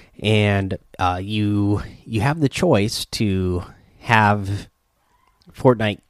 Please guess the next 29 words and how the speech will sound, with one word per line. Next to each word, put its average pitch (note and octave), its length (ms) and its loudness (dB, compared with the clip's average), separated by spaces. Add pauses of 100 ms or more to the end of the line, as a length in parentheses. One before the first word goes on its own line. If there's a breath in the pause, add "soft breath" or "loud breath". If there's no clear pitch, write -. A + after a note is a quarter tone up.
(500)
calculate A2+ 460 0
it G#2+ 140 -4
for A#2 160 2
you, G#2+ 300 -2 (280)
your, F#2+ 540 -2
your G2 220 -4
settings G#2+ 720 0 (160)
over G#2+ 240 4 (320)
for C3 260 8
you F#2 220 0 (220)
for - 320 0
your, F#2+ 340 0
uh, F#2 120 -4
sensitivities F#2 720 -4
and E2 140 -8
things. D#2+ 340 -10 (600 loud breath)
Uh, F#2 180 -4
but G2+ 300 -2
this E3+ 220 -2
might A#3+ 180 -2
be G3 140 2
a D#3 60 4
good D3 260 0
time C#3 300 -4
to C#3 120 0
go B2+ 220 2
ahead B2 280 -2
and, G#2+ 520 -2
if, G2+ 160 -8